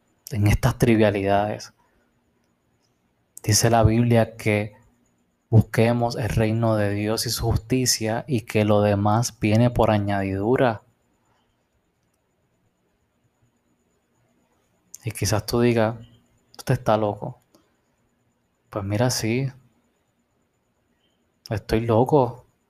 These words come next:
o sea, estoy loco, pero créanme que esto vale la pena. Y la satisfacción que yo siento en Jesús, yo no me la puedo callar. Y es por eso que es-,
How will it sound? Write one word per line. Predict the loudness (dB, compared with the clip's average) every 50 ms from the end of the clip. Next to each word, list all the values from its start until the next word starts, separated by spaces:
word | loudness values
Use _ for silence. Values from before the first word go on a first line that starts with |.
| _ _ _
o |
sea, | -14 -10 -6 -4 -4 -4 -6 -8 -10 -14 -18 _
estoy | -12 -12 -12 -8 -4 -2 0 0 0
loco, | -2 -2 0 0 0 0 -2 -4 -8 -8 -10 -14 -20 _ _ _ _ _ _ _ _ _ _ _ _ _ _ _
pero | 0 0 2 2 0 -2 -4 -4
créanme | -2 0 2 2 2 2 0 0 -2
que | -2 -2 -2 -2
esto | -2 -2 0 0
vale | 2 0 0 0 0
la | 0 0 0
pena. | -2 -2 -4 -2 -2 -4 -4 -6 -8 -10 -14 -20 _ _ _ _ _ _ _ _ _ _ _ _ _ _ _ _ _ _ _ _ _ _ _ _
Y | -4 0
la | 0 2
satisfacción | 2 2 2 0 0 -2 -2 -2 -2 -2 0 0 2 2 0 0
que | 0 2
yo | 2 2 2
siento | 2 0 0 0 0 0 -2
en | 0 0
Jesús, | 0 -2 -2 -2 -2 -2 -2 -4 -4 -8 -16 _ _ _ _ _ -6
yo | -2 0 2
no | 2 2
me | 2 4 4
la | 2 2 2
puedo | 2 4 4 4 4 2
callar. | 2 -2 -2 -2 -2 0 0 0 0 -2 -6 -12 _ _ _ _ _ _ _ _
Y | -4 -2 -2
es | -2
por | 2 4 4 4 4
eso | 4 2 0 -2
que | 0 0 0
es-, | 0 -2 -4 -10